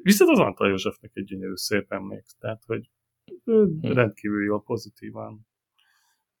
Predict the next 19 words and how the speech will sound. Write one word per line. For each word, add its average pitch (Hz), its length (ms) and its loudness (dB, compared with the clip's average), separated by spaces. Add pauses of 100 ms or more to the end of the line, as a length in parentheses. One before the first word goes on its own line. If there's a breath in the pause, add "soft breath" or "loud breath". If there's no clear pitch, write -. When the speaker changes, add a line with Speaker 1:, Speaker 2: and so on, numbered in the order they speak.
(160)
Speaker 1:
Bár 156 260 -2
amennyire 135 480 -2
ebbe 120 160 -6
az 113 120 -8
egész 117 220 -10
szituba 110 480 -14
sajnos 107 440 -10
ki - 100 -12
lehetett 107 360 -8
jönni 107 240 -6
pozitívan, 107 600 -4
úgyhogy 107 200 -4
ez 107 100 0
egy 113 160 -2
rossz 120 240 4
szóhasználat 107 560 2
is - 140 -8
volt, 131 240 0
de 117 200 -6